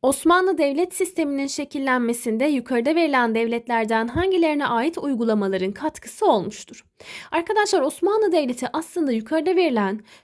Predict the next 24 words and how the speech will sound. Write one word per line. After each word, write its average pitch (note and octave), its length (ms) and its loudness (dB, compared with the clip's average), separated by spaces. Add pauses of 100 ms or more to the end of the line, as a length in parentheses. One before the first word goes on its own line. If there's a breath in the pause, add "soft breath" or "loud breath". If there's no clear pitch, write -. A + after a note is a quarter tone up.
tüm, F#4+ 280 2
e, A#3 360 -2
devletlerin C4+ 600 -2
toprakları C#4+ 560 -6
üzerinde A3+ 520 0
etkin D4 380 -2
olmuş A3+ 300 0
olan G#3+ 280 0
bir C4+ 80 -2
devlettir. F#3+ 500 -2
Yani B3+ 320 0
İlhanlılar, A#3+ 840 0 (280 loud breath)
Bizans D#4+ 420 0
ve C#4+ 80 -2
Selçuklular B3 800 -2
to-, G#3 360 -2
e, G#3 40 -4
toprakları C4+ 580 -2
üzerinde A3 580 2 (320 loud breath)
Osmanlı D#4 540 0
Devleti A#3 340 0
egemendir. G3+ 680 0
Dolayısıyla D4+ 680 0 (280 loud breath)
onların E4+ 520 2